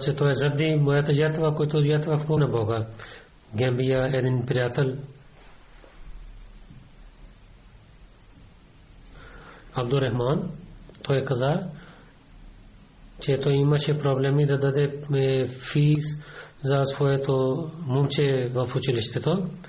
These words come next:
Той каза, че аз нямам пари на своя мисионер. Мисионер каза, „Вижте, дайте ятва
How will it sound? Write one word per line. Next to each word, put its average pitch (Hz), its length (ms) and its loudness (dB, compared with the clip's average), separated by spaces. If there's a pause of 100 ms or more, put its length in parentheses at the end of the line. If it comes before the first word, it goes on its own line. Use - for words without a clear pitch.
(460)
Той 123 520 0 (1800)
каза, 127 260 0 (100)
че 151 60 0
аз - 140 0
нямам 139 340 2
пари 143 480 2 (120)
на 131 120 2
своя 131 380 0
мисионер. 127 520 0 (520)
Мисионер 127 400 0
каза, 127 360 0 (2250)
„Вижте, 147 600 0 (1080)
дайте 139 480 0
ятва 139 600 0